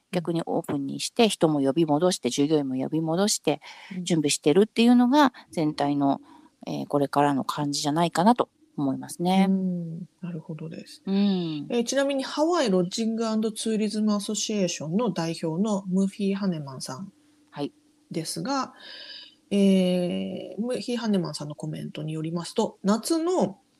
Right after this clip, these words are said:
Speaker 2: えー、初旬の予約は好調。えー、
Speaker 1: うんうん。
Speaker 2: 林島、いわゆるネイバーアイランドでは七十パーセント以上もの、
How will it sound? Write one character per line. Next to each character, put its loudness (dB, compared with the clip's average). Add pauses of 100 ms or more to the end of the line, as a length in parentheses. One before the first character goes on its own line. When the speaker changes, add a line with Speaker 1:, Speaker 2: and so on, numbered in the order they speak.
(420)
Speaker 2:
え 2
ー、 2
初 2
旬 2
の 2
予 4
約 2
は 2
好 4
調。 0 (340)
え -2
ー、 -4
Speaker 1:
う 0
ん 0
う 0
ん。 -12 (220)
Speaker 2:
林 0
島、 6
い 0
わ 0
ゆ 2
る 2
ネ 4
イ 4
バ 0
ー -4
ア -4
イ -6
ラ -8
ン -16
ド -8
で -2
は 0
七 0
十 -2
パ 2
ー 0
セ 0
ン -4
ト 0
以 2
上 4
も 2
の、 4